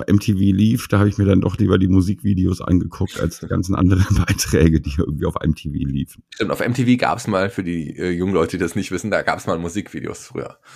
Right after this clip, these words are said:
Speaker 2: Da gab's überhaupt noch M T V. Das gibt's ja in Deutschland so als schwierig. Es gibt's noch, aber es ist, glaub ich, anders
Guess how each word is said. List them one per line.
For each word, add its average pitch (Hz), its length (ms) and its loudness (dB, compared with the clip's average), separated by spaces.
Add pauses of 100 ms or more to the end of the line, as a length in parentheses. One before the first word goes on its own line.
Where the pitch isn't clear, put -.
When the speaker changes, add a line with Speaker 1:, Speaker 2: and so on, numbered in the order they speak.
(1120)
Speaker 2:
Da 101 100 2
gab's 151 160 2
überhaupt 104 280 4
noch 98 80 0
M 82 140 -4
T - 120 -10
V. 78 220 -8
Das - 120 -12
gibt's - 160 -4
ja 104 40 4
in 95 60 -2
Deutschland 85 320 -2
so 98 120 0
als 85 200 -2
schwierig. 104 380 -2
Es 95 100 -6
gibt's 175 200 0
noch, 196 180 2
aber 110 180 0
es 107 60 0
ist, - 80 -10
glaub 95 140 -6
ich, - 180 -10
anders 95 320 -4